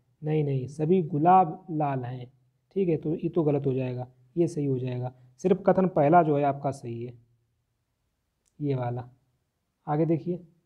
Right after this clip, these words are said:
एक पंक्ति में दीप्ति और मोहन का स्थान क्रमशः बाईं ओर से चौदहवाँ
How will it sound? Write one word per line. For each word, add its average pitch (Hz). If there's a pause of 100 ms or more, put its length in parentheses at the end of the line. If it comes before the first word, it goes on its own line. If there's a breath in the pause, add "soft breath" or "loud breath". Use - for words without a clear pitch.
(1900)
एक 208
पंक्ति 175
में 170
दीप्ति 165
और 165
मोहन 156
का 160
स्थान 156
क्रमशः 151 (120)
बाईं 147
ओर 165
से 170
चौदहवाँ 151